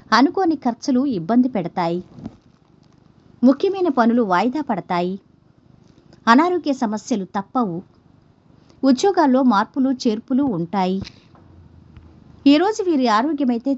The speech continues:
చాలా బాగుంది. సంపద అధమంగా ఉంది. కుటుంబ సభ్యుల అండదండలు మధ్యస్థంగా ఉన్నాయి.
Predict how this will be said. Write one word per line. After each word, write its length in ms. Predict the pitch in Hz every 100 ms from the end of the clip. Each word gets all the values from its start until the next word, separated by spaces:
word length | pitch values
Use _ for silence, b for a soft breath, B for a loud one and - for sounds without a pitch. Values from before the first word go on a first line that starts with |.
| 269
చాలా 240 | 214 269 277
బాగుంది. 400 | 196 165 165 160 - _ _ _ _ _ - _ _ _ _ _ _ _ - - -
సంపద 320 | 247 294 330 320
అధమంగా 480 | 185 214 254 233 254 214
ఉంది. 200 | 160 165 - _ _ -
కుటుంబ 260 | 254 294 262 240
సభ్యుల 300 | 151 240 208 175
అండదండలు 520 | 185 214 208 226 277 202
మధ్యస్థంగా 640 | 160 208 202 208 190 214 180
ఉన్నాయి. 280 | 156 170